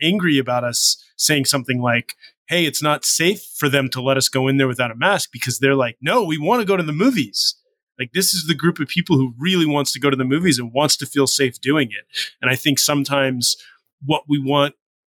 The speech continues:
emotionally can get crossed with what maybe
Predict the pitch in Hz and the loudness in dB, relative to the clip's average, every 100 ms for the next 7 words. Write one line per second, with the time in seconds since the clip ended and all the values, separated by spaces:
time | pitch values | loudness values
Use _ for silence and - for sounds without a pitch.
0 | _ _ _ - 156 196 180 180 170 151 | _ _ _ -8 0 0 0 0 2 0
1 | 131 - 143 139 135 _ - - 151 143 | -2 -4 -2 -2 -2 _ -10 0 2 2
2 | - 131 127 120 113 123 135 147 - _ | -2 -4 -4 -8 -10 -4 0 0 -2 _
3 | _ 139 135 _ 156 147 147 143 143 135 | _ -12 -12 _ -6 0 0 2 2 2
4 | 131 123 | 0 -4